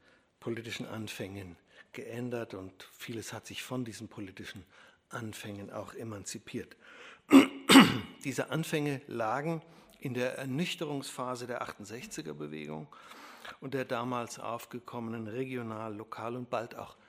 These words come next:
Alltagsgeschichte. Da haben sich bekanntlich neben den Geschichtswerkstätten, äh, so der Terminus technicus der Zeit, vor allem auch die Oral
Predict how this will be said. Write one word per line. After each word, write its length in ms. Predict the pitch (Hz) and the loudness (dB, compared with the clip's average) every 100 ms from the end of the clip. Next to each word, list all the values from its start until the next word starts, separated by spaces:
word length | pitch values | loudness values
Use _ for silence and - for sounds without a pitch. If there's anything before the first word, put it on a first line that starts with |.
| - - _ _ | -20 -20 _ _
Alltagsgeschichte. 1040 | - 117 110 101 - - - - - - - - _ _ - - - - - - - | -10 -10 -8 -10 -12 -12 -12 -14 -14 -20 -20 -20 _ _ -20 -20 -20 -20 -20 -20 -14
Da 140 | - | -6
haben 220 | 110 123 113 | -2 -2 -2
sich 380 | 117 - - - - | -6 -8 -10 -12 -12
bekanntlich 760 | 110 - 110 - 110 - - | -10 -8 -8 -6 -6 -6 -6
neben 300 | 113 113 117 | -2 -2 -2
den 320 | 107 101 98 - - - - - | -4 -4 -6 -12 -20 -20 -20 -16
Geschichtswerkstätten, 1160 | 107 - 139 - - 123 107 - 110 - 101 90 - - - - - - - - | -8 -4 -4 -4 -2 -2 -2 -6 -8 -8 -10 -12 -16 -20 -20 -20 -20 -20 -20 -12
äh, 180 | 113 107 - - - - _ _ | -10 -10 -14 -18 -20 -20 _ _
so 320 | - 113 95 98 | -14 -10 -10 -10
der 280 | 107 101 80 - | -10 -8 -12 -10
Terminus 460 | 117 107 98 90 | -6 -4 -6 -8
technicus 600 | - 127 - 107 - 113 - | -6 -6 -6 -10 -8 -10 -10
der 160 | 101 | -10
Zeit, 360 | - 120 117 - - - - - - | -6 -4 -6 -8 -16 -18 -18 -20 -14
vor 200 | - 127 | -2 0
allem 200 | 117 117 | 0 -2
auch 180 | 110 98 | -2 -4
die 200 | - 110 | -6 -4
Oral 420 | 131 110 104 98 | -2 -2 -4 -6